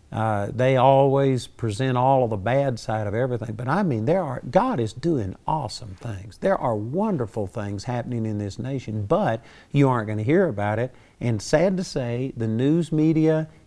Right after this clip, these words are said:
and the politics has been taken over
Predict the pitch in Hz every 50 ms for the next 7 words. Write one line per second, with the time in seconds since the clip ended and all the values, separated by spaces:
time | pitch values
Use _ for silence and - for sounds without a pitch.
0 | - - 143 156 156 170 180 175 180 - - - - - 165 143 120 110 104 -
1 | - 113 104 104 - - - 120 107 104 110 120 110 107 98 - - 147 147 156
2 | 156 160 147 147 139 120 104 95 - 104 101 104